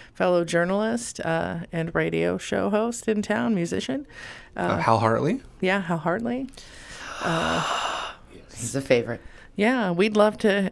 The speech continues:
Speaker 1: get, uh, get Hal on the show, see what's happening with him. Um,
Speaker 2: Hit us up, Hal.
Speaker 1: Hal.
Speaker 2: Unless you are also
Speaker 1: Uh,
Speaker 2: trapped in a North Korean prison,
Speaker 1: <laughs>
Speaker 2: which, if that case,
Speaker 1: Yeah.
Speaker 2: our, our heart goes out to you.
Speaker 3: We have a rescue plan. We've used it once. It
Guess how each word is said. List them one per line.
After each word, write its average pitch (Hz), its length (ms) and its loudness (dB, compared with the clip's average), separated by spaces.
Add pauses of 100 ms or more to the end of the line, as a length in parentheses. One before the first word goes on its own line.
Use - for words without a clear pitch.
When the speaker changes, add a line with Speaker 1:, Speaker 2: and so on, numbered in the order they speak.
Speaker 1:
get, 196 240 2
uh, 180 340 2 (360)
get 190 180 -4
Hal 196 280 2
on 202 180 2
the 196 80 0
show, 190 580 -2
see - 220 -10
what's - 220 -6
happening 190 360 -4
with 185 140 -8
him. 190 240 -4 (680)
Um, 170 380 -2
Speaker 2:
Hit 135 180 6
us 143 140 8
up, 196 160 10
Hal. 170 280 8
Speaker 1:
Hal. 233 640 2 (100)
Speaker 2:
Unless 135 220 6
you 151 120 10
are 147 80 12
also 160 320 10
Speaker 1:
Uh, 127 40 6
Speaker 2:
trapped 135 300 6
in 127 60 6
a - 20 6
North 117 180 6
Korean 110 300 4
prison, 139 380 8 (240)
Speaker 1:
<laughs> - 240 -4
Speaker 2:
which, 123 180 6
if 120 80 4
that 139 180 10
case, 170 220 8
Speaker 1:
Yeah. 196 140 6
Speaker 2:
our, 135 80 10
our 127 160 10
heart 135 260 6
goes 139 180 8
out 113 200 8
to 107 80 2
you. 76 180 0 (240)
Speaker 3:
We 175 80 2
have 165 100 4
a 170 60 4
rescue 160 340 6
plan. 135 360 2
We've 135 120 -2
used 143 220 0
it 127 80 2
once. 127 260 2
It 247 140 6